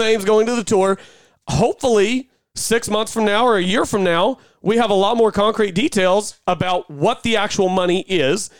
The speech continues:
and who the actual names are. And then it'll be a lot easier to say, "Okay, yes, I would do it," or, "Okay, no, I wouldn't do it," 'cause we'll just know a lot more. But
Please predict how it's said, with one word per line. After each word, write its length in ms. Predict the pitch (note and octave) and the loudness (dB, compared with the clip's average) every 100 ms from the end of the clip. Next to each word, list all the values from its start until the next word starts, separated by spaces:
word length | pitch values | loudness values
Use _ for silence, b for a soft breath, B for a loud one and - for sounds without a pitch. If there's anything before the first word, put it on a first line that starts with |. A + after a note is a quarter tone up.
| b - | b -4
and 160 | F#3+ | 0
who 120 | F#3+ | 0
the 140 | G#3 G3 | 0 -2
actual 320 | G3 - F3+ | -2 -2 -2
names 400 | F3 F3+ E3 D3+ - | 2 2 2 0 2
are. 400 | C4+ F#3 F#3 F#3+ b b b | 2 2 0 -4 b b b
And 120 | A3 D4 | -2 0
then 100 | D4+ | 2
it'll 340 | A#3 G3+ G#3 | 2 0 0
be 100 | F#3+ | 0
a 80 | G3+ | 2
lot 220 | F#3+ F#3 | 2 2
easier 280 | F#3 E3+ F3+ | 0 0 0
to 60 | D#3+ | 0
say, 240 | F#3 F3 | 0 0
"Okay, 260 | F3+ F3+ E3 | 0 0 0
yes, 280 | D#3 D#3+ | 0 0
I 80 | D#3+ | 0
would 140 | D3+ D3+ | 0 2
do 180 | C4 | 0
it," 100 | B3+ - | 0 0
or, 180 | G3+ F#3 | 2 2
"Okay, 240 | F3 F3 | 0 0
no, 220 | D#3+ D#3 | 2 2
I 100 | D3 | 2
wouldn't 300 | D#3+ B3+ F3 | 0 0 0
do 120 | D3 | 0
it," 140 | E3 - b b b _ | 0 -2 b b b _
'cause 100 | - | -4
we'll 100 | F#3+ A3 | -2 -2
just 180 | A#3+ | -2
know 180 | A#3+ C4 | 0 2
a 20 | |
lot 200 | C#3+ B2 | 2 -2
more. 200 | C3+ A#2+ | -2 -2
But 260 | C#3 F3+ | -2 -4